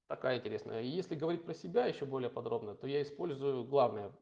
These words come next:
правило в моём техническом анализе, это использование горизонтальных и наклонных уровней через три то-, через три точки. Самая большая проблема, что значит точка?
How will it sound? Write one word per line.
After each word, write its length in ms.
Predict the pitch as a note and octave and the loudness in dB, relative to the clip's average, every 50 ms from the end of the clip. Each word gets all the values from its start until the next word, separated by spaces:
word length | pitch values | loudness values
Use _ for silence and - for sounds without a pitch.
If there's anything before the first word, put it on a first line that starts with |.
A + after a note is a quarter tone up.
| _ - | _ -4
правило 380 | - E3 G3+ A3 F#3+ F3 F3 E3 | 2 4 4 4 4 2 2 0
в 100 | C#3+ C#3 | 0 0
моём 340 | D3 D#3 D3+ D3+ D3+ C#3+ | 2 2 4 4 2 2
техническом 480 | C#3+ - - - D3 C#3+ - - B2 C3 | -2 -6 -6 -6 -6 -6 -4 -6 -4 -2
анализе, 420 | C3 C3 C3 C3+ B2+ B2 A#2 C3 C3 | -2 0 -2 -2 -2 -4 -6 -6 -6
это 220 | - C#3 - - C3+ | -6 -4 -2 -2 -4
использование 540 | C3+ - - D3+ C#3+ B2+ - - B2 A#2 | -4 -2 -2 0 0 0 -2 -2 -2 -2
горизонтальных 720 | A2 A#2 C3 B2+ B2 B2+ C3 C3 - B2+ A2+ G#2 F#2+ F#2+ - - - | -2 0 0 0 0 0 -2 0 2 2 2 0 -2 -8 -12 -14 -10
и 60 | - | -8
наклонных 500 | B2 B2 A#2+ B2+ C3+ A#2+ G#2+ G#2 - - | -6 -6 -2 0 0 0 0 -2 -4 -4
уровней 420 | E3+ G3 A3 G3+ E3+ E3 D3+ C#3 C#3 | -2 2 2 2 0 0 -6 -8 -6
через 340 | - D3+ D#3 D3+ C#3+ - - | -4 -2 0 0 0 -2 0
три 160 | - C#3+ C#3+ C3+ | 0 2 2 2
то-, 220 | - - - - - - C#3+ - - | 0 -2 -4 -6 -6 -12 -14 -14 -10
через 220 | - - C#3+ C3 C3+ | -6 -2 -2 -2 0
три 140 | - D#3 D#3 | 0 -2 -2
точки. 380 | - B2+ A2+ - - - - - _ _ _ _ _ - - _ _ _ | 0 0 -2 -2 -4 -12 -18 -20 _ _ _ _ _ -20 -20 _ _ _
Самая 200 | - D#3+ E3+ E3+ | -6 -2 -2 2
большая 340 | D3 D3+ C#3+ - D#3 D3+ D3 | 2 2 2 4 4 2 4
проблема, 540 | D3 C#3 C#3 C3 D3+ F#3+ G#3+ - B2+ A#2+ - - | 4 2 2 2 4 4 4 4 2 -2 -4 -8
что 120 | - - E3 | -6 -2 -2
значит 240 | D3 - C#3 C3+ - | 0 0 -2 -2 0
точка? 400 | C3+ B2 - - - A#2+ A2+ | -2 -2 -2 -2 -6 -8 -10